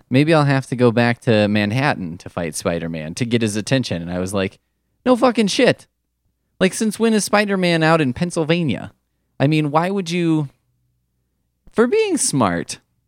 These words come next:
Doctor Octopus was being dumb as shit at this point. So anyway, there's, there's this great panel where, uh, Doctor Octopus calls the Daily Bugle to find out that Betty Brant has returned. You know, J. Jonah Jameson has plowed through,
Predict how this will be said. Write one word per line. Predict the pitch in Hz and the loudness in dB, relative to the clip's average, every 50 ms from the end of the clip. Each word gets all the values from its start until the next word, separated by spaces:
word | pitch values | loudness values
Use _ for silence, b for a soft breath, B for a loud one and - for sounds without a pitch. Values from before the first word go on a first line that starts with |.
| - | -2
Doctor | - 190 233 247 - - 175 | 0 0 0 0 0 2 2
Octopus | 156 151 151 139 - 127 - - 101 95 92 92 - - | 4 2 2 0 -2 -2 0 0 0 0 0 -2 -2 -2
was | 101 98 92 | -2 -2 0
being | 90 101 101 98 95 92 | 0 0 0 0 0 2
dumb | 85 104 110 104 | 2 2 2 2
as | 95 87 | 2 0
shit | - - - 95 76 - - _ _ _ _ _ | -2 -2 -2 -2 -2 -4 -12 _ _ _ _ _
at | - 101 - | -4 -2 -2
this | - 87 - | -2 -4 -4
point. | - - 80 67 - - _ _ _ _ _ _ _ _ _ _ _ _ _ _ _ _ _ _ _ _ _ _ _ _ _ _ _ _ _ _ _ _ _ _ _ | -4 -6 -8 -8 -8 -14 _ _ _ _ _ _ _ _ _ _ _ _ _ _ _ _ _ _ _ _ _ _ _ _ _ _ _ _ _ _ _ _ _ _ _
So | - - 202 | 0 2 2
anyway, | 208 196 180 151 131 120 120 | 4 4 6 6 6 6 6
there's, | 123 127 123 120 127 | 6 4 2 2 0
there's | - 135 143 135 127 | 0 2 2 2 2
this | 123 113 | 0 -4
great | - - 160 147 139 117 | 0 2 2 2 2 2
panel | - 123 110 107 104 104 104 101 101 104 - _ _ _ - - | -2 -2 -2 0 0 0 -2 -2 -2 -4 -8 _ _ _ -20 -8
where, | - 113 113 107 104 104 101 | -2 0 2 2 2 2 2
uh, | 98 98 95 98 98 | 2 2 0 0 0
Doctor | 92 113 110 107 104 - - 104 | 0 0 -2 -2 -2 -2 -4 -2
Octopus | 98 98 98 - - - - 95 - | -2 -4 -4 -8 -10 -10 -8 -10 -8
calls | - - 107 98 98 95 | -4 -2 0 0 0 -2
the | 95 98 | -4 -4
Daily | 90 101 101 101 104 101 | -4 -2 -2 0 0 -2
Bugle | 95 82 101 101 101 87 - 85 85 90 | -2 -2 -2 -2 -2 -2 -4 -4 -4 -6
to | - - - | -8 -8 -4
find | - 107 101 101 95 | -2 -2 0 0 0
out | 98 95 98 - | 0 0 -2 -2
that | 92 62 | -4 -4
Betty | 73 107 101 101 | -2 0 0 0
Brant | 92 90 101 104 104 80 | -2 -2 -2 -2 0 -2
has | 101 104 90 | -2 -4 -4
returned. | 90 90 - - - 113 104 95 90 90 90 | -6 -8 -6 -4 -4 -2 -2 -2 -4 -4 -4
You | 95 | -4
know, | 92 92 95 | -4 -4 -4
J. | 95 - 127 127 | 0 2 2 2
Jonah | 123 117 131 135 131 131 | 4 4 2 2 2 2
Jameson | 123 110 113 104 101 98 98 - 104 95 | 0 0 0 0 0 -2 -2 -2 -2 -2
has | 95 101 85 | -2 -4 -6
plowed | - - 98 92 92 95 92 | -6 -6 -6 -4 -4 -4 -4
through, | - - 95 90 90 87 87 87 | -6 -6 -4 -2 -2 -2 -2 -4